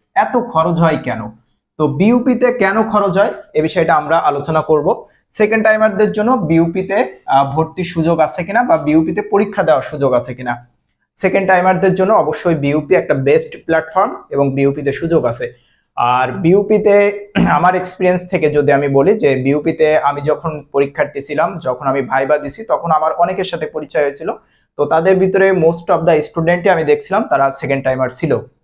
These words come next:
So, বিইউপি সেকেন্ড টাইমারদের জন্য একটা বেস্ট অপরচুনিটি হতে পারে। আর কোথায় অবস্থিত? মিরপুর বারোতে এবং মিরপুর ক্যান্টনমেন্টের ভিতরে বিইউপি অবস্থিত। এরপর দেখো, বিইউপি নিয়ে আমরা আরো কিছু বিষয় আলোচনা করব।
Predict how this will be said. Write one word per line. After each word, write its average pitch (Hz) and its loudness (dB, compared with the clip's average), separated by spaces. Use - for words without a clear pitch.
So, 175 4
বিইউপি 175 2
সেকেন্ড 165 0
টাইমারদের 175 2
জন্য 190 0
একটা 175 0
বেস্ট 165 -2
অপরচুনিটি 147 -4
হতে 143 -2
পারে। 156 2
আর 131 0
কোথায় 190 2
অবস্থিত? 170 -2
মিরপুর 165 2
বারোতে 147 0
এবং 151 -4
মিরপুর 196 0
ক্যান্টনমেন্টের 170 0
ভিতরে 165 2
বিইউপি 147 0
অবস্থিত। 131 -4
এরপর 175 2
দেখো, 170 0
বিইউপি 185 2
নিয়ে 208 6
আমরা 175 2
আরো 165 2
কিছু 214 -8
বিষয় 185 0
আলোচনা 147 -2
করব। 156 0